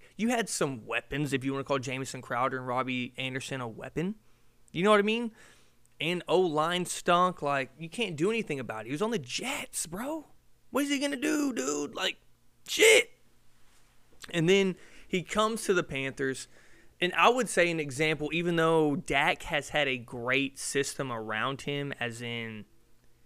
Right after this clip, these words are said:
personnel and things of that nature, I think Dak has been able to develop each year. He's still developing into a better quarterback. You can't tell me he doesn't look better than he did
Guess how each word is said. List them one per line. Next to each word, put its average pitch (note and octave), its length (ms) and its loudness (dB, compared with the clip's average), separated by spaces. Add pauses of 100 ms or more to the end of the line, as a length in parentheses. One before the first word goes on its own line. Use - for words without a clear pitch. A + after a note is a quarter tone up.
(280)
personnel B2 1000 -2
and A2+ 160 -8
things B2+ 260 -10
of G#2 100 -12
that B2 240 -2
nature, A#2 400 -4
I E3+ 140 2
think G3 260 -2
Dak D3 300 0
has C#3 160 2
been C#3 120 -4
able C#3 180 -2
to D3 140 -4
develop B2+ 480 -4
each E3 220 -4
year. D#3 100 0
He's D3 140 -4
still F#3+ 260 -2
developing A#2+ 480 -4
into A2+ 200 -10
a A2 60 -8
better G#2 200 -6
quarterback. G#2+ 440 -10
You G3 120 -2
can't G3+ 200 0
tell F#3+ 160 2
me E3+ 100 -2
he D3 100 -4
doesn't C#3 300 0
look C3+ 160 -6
better C3+ 220 0
than B2+ 160 -10
he B2 80 -8
did A#2 320 -8